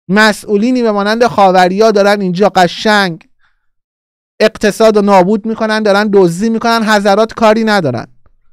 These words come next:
و خدا می‌دونه چه بودجه‌ای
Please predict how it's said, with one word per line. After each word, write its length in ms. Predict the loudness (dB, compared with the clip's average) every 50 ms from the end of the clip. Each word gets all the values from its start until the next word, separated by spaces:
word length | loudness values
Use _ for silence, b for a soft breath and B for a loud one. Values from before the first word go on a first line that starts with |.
| _ _ _ _ _ _ _ _ _ _ _ _ _ _ _ _ _ _ _ -2
و 100 | 0 0
خدا 360 | 2 2 0 2 2 2 0 0
می‌دونه 320 | -2 -4 -4 -4 -4 -4
چه 160 | -2 -2 -4
بودجه‌ای 880 | -4 -2 -4 -6 -6 -6 -4 0 2 2 2 2 0 -2 -4 -6 -8 -10